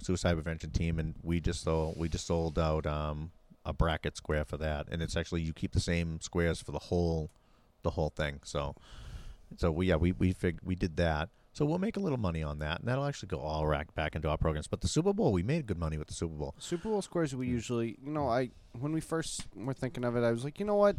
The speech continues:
Speaker 2: I saw it on Facebook. One of my friends did it for one of their foundations. I was like, "Hey, do you mind if I steal this?" And she was like, "Yeah, go ahead." I stole it. I changed a few of the numbers a little bit, and, uh,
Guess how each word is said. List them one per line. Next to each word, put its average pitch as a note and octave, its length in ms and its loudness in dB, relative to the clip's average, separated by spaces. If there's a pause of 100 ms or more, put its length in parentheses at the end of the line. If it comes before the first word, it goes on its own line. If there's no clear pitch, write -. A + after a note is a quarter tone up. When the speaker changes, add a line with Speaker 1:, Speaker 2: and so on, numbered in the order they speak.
Speaker 2:
I C#3+ 100 -2
saw D#3+ 280 2
it D3+ 40 -2
on C#3+ 140 -4
Facebook. B2+ 440 -2
One A#2+ 120 0
of A#2+ 60 -2
my A#2 80 -2
friends A#2 320 -4
did A#2 180 -2
it - 100 -8
for G#2+ 380 -2 (420)
one B2+ 140 -2
of B2 80 -2
their C#3+ 100 2
foundations. C3 680 0
I A2+ 40 -4
was G#2+ 120 -6
like, A2+ 100 -6
"Hey, C#3 440 -4
do F#2+ 100 -12
you G2 80 -10
mind G#2+ 200 -8
if A2+ 120 -6
I G#2+ 40 0
steal G#3+ 320 0
this?" G2+ 360 -6 (600)
And A2+ 120 -14 (720)
she - 140 -10
was C3 100 -8
like, C#3+ 220 -4
"Yeah, E3+ 180 2
go C3+ 220 2
ahead." F#3+ 220 4 (360)
I A2+ 140 -6
stole C3 380 0
it. F#3+ 100 -2 (100)
I A#2 300 -2
changed C3+ 400 -4
a - 20 -2
few C3+ 200 -2
of B2 60 2
the A#2+ 60 0
numbers C#3+ 360 -2
a D3 40 -6
little D#3+ 200 -4
bit, F#3+ 240 0 (200)
and, A#2+ 240 -2
uh, A#2+ 360 2